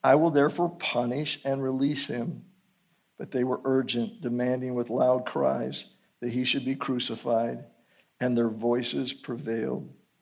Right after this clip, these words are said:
So Pilate decided that their demand should be granted. He released the man who had been thrown into prison for insurrection and murder,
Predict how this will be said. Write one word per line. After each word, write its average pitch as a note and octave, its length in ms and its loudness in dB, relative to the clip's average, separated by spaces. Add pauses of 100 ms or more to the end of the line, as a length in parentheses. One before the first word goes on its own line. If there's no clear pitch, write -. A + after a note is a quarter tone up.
(540)
So - 160 -4
Pilate C3+ 520 2
decided A#2 600 0
that A#2 180 -2
their A2+ 140 -4
demand A2+ 600 -2
should - 220 -6
be A#2 80 -6
granted. A2+ 680 -4 (560)
He B2+ 120 -4
released B2 640 0
the C#3+ 100 -4
man A#2 360 2
who B2 140 -2
had A#2+ 120 -2
been A#2+ 160 -2
thrown A#2+ 340 -2
into C3+ 200 -4
prison B2+ 500 -2
for B2 220 -4
insurrection B2+ 760 -2
and C#3 200 -4
murder, A2+ 460 -2